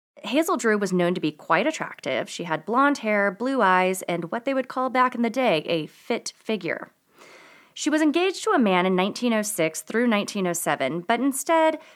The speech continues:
that man decided to choose another woman, so she was left. The July Fourth weekend, she was allegedly going to go to Lake George.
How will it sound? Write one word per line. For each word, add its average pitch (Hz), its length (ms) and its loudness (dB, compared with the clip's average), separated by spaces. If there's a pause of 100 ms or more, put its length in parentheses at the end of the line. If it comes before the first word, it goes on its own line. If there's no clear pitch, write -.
(100)
that 311 240 2
man 247 420 2 (160)
decided 226 460 -4
to 185 80 -2
choose 226 540 -4
another 190 340 0
woman, 175 440 -4 (180)
so - 240 -4
she - 160 -4
was 202 100 -4
left. 160 420 0 (680)
The 262 80 2
July 302 360 0
Fourth 330 280 2
weekend, 170 480 2
she - 120 -2
was - 120 -4
allegedly 240 640 0
going 160 240 -2
to 165 100 -6
go 147 240 0
to 196 120 -6
Lake 214 320 -2
George. 156 480 -4